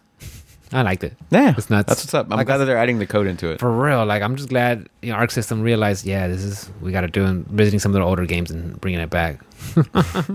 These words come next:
Speaker 1: like I said, it's been called Kosoge, shit game. By
Speaker 2: Kosoge.
Speaker 1: some, yeah, by some of the main stream players, but I don't care. It's a fun game.
Speaker 2: It's
Speaker 1: It's,
Speaker 2: all
Speaker 1: it's
Speaker 2: good.
Speaker 1: stupid. It's stupid
Speaker 2: Fuck,
Speaker 1: fun.
Speaker 2: fuck the haters, bro.
Speaker 1: Yeah.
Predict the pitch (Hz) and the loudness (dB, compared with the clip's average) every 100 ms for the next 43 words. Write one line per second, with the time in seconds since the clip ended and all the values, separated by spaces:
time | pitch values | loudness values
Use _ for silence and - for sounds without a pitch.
0 | 147 147 151 165 151 147 185 160 165 160 | -2 0 2 4 4 2 0 2 0 0
1 | - _ - 139 160 143 160 165 185 _ | -6 _ 0 2 4 4 4 2 -2 _
2 | _ - 190 165 147 160 170 - _ _ | _ -2 0 2 2 0 -2 -6 _ _
3 | _ _ _ - - - 143 151 151 143 | _ _ _ -20 -8 0 2 2 2 2
4 | 147 127 123 147 139 139 127 120 131 135 | 2 4 2 2 2 4 2 0 -2 0
5 | 135 135 120 _ - - - 156 139 139 | 0 -2 -6 _ -20 -12 -4 -2 2 2
6 | 143 139 92 - - 104 - 78 117 - | 0 -2 -8 -8 -6 -6 -6 -10 -10 -8
7 | 87 82 73 226 254 233 247 254 113 107 | -8 -8 -10 -4 0 2 0 0 0 -2
8 | - 160 - 127 110 101 98 - 208 170 | -4 -4 -2 -2 -2 -2 -4 0 0 4
9 | 135 104 98 104 160 180 - - 104 95 | 4 4 4 2 0 -2 -18 -16 -10 -10